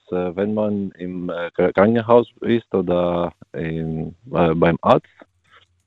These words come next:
und, äh, zum Beispiel sein Bein, äh, an-, angeschwollen ist oder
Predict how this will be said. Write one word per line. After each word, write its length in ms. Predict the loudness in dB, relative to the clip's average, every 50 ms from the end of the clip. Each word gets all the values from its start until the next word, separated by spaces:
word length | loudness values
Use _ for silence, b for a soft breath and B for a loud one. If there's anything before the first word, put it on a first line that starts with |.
| _ 0
und, 500 | 4 4 6 6 4 4 2 0 2 4
äh, 600 | 4 6 6 6 4 2 2 0 0 0 -2 -4 -6 _
zum 120 | -8 -2 2
Beispiel 520 | 4 4 4 2 2 2 2 2 2 -2 -2
sein 480 | -2 -2 -2 -2 -4 -8 -8 -8 0
Bein, 440 | 2 4 4 4 2 0 -2 -6 -8 _ _ _ -8
äh, 60 | -6
an-, 340 | -4 -4 0 0 0 -2 -2
angeschwollen 720 | -2 -2 0 0 0 -2 -4 2 4 6 6 6 4 2 -2
ist 220 | -2 -2 -2 0 -2
oder 560 | -2 0 0 0 0 0 0 0 0 -2